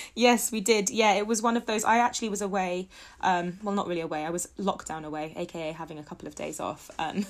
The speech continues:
<laughs> um, that weekend, I'd, I'd, um, booked myself a couple of days just to kind of recharge. And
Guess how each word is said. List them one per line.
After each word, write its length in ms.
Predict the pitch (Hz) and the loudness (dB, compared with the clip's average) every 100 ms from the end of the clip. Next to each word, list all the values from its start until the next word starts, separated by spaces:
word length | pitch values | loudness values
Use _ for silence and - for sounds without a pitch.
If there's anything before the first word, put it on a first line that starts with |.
| - 285 - 294 | -2 -4 2 0
<laughs> 480 | - - - - - | 0 -6 -6 -8 0
um, 240 | 190 175 175 | 2 2 2
that 200 | 185 - | 2 4
weekend, 480 | 175 170 190 165 165 | 0 -2 -2 -4 -4
I'd, 240 | 156 165 - _ | -4 -6 -10 _
I'd, 240 | - 170 - | -10 -8 -8
um, 200 | 165 160 | -8 -6
booked 220 | - - | -6 -4
myself 600 | 165 160 160 160 - - - | -6 -6 -4 -6 -8 -14 -12
a 80 | |
couple 260 | 180 180 - | -10 -8 -6
of 80 | 165 | -6
days 300 | - 226 - | -4 -4 -4
just 280 | 160 - - | -4 -4 -4
to 300 | 156 143 - _ | -4 -6 -8 _
kind 140 | 175 156 | -12 -12
of 120 | - _ _ _ - | -14 _ _ _ -10
recharge. 720 | 170 170 - 175 160 151 - - - - - - _ | -4 -4 -2 -2 -2 -4 -8 -14 -18 -18 -20 -20 _
And 520 | 180 175 165 160 165 | -2 0 -2 -4 -6